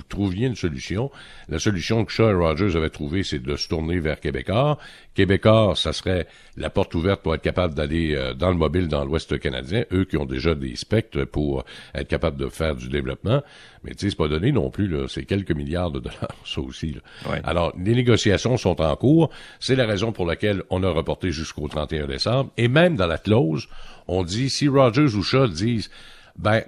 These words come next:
Speaker 1: peut-être même le trente et un janvier deux mille vingt-trois. Alors, euh, on est loin de la coupe aux lèvres, là. Il faut trouver des solutions assez rapidement pour ne pas faire dérailler cette transaction-là.
Speaker 2: Bon, et, et pourquoi les employeurs, euh,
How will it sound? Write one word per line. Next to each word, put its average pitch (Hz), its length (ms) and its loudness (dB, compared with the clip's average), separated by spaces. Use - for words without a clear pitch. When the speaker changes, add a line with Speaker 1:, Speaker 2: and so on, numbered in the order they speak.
Speaker 1:
peut-être 131 400 4
même 107 300 6
le 85 100 4
trente 135 420 4
et 120 80 8
un 127 140 10
janvier 104 380 6
deux 90 120 4
mille 78 160 0
vingt-trois. 73 480 -2
Alors, 80 220 -2
euh, 65 140 -6
on 69 100 -6
est 87 80 -2
loin 120 220 2
de 117 40 -2
la 80 60 0
coupe 90 200 -2
aux 78 120 2
lèvres, 110 240 0
là. 90 240 -2
Il 69 80 -4
faut 90 160 -6
trouver 90 240 -4
des 90 140 -4
solutions 82 360 -4
assez 87 220 -4
rapidement 78 420 -4
pour 76 220 0
ne 69 80 -2
pas 87 180 0
faire 80 200 0
dérailler 65 400 -6
cette - 180 -10
transaction-là. - 680 -14
Speaker 2:
Bon, 147 160 4
et, 139 420 4
et 143 40 4
pourquoi 214 340 2
les 139 200 4
employeurs, 127 640 4
euh, 95 460 4